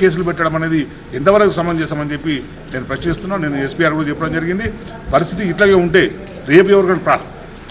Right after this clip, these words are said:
ప్రాణాలు పోతే ఎవరు బాధ్యత వహించాల్సి వస్తది? ఎవరు బాధ్యత వహిస్తారు దానికి? అందుకే ఇటువంటి ఇంకా ముద్రక ముందే దీన్ని కంట్రోల్ చేయాలి.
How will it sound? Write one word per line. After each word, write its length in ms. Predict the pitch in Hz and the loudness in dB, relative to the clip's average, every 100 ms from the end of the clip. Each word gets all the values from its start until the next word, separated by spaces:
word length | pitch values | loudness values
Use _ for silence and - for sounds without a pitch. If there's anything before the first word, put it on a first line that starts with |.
| - | -2
ప్రాణాలు 320 | 143 180 196 165 | 4 6 6 6
పోతే 200 | 180 165 143 - - 135 | 4 2 0 -4 -2 2
ఎవరు 160 | 202 185 | 4 4
బాధ్యత 220 | 190 185 180 | 4 4 2
వహించాల్సి 400 | 180 175 165 170 | 0 0 -2 -4
వస్తది? 240 | 175 170 - - - - 139 | -6 -10 -12 -16 -16 -8 0
ఎవరు 140 | 180 175 | 2 4
బాధ్యత 220 | 185 185 | 4 4
వహిస్తారు 280 | 180 170 170 | 4 4 0
దానికి? 240 | 165 160 175 - - 110 | -2 -4 -8 -10 -8 -2
అందుకే 260 | 147 160 196 208 - - 131 | 0 2 2 0 -8 -6 -4
ఇటువంటి 280 | 131 175 180 180 185 - 143 | 0 2 2 0 -2 -4 -2
ఇంకా 140 | 196 156 | 0 0
ముద్రక 260 | 139 185 180 170 | 0 0 0 0
ముందే 180 | 165 175 | 0 0
దీన్ని 160 | 151 151 135 | -2 -2 -2
కంట్రోల్ 280 | 147 175 156 | -2 -2 0
చేయాలి. 300 | 165 165 | 0 0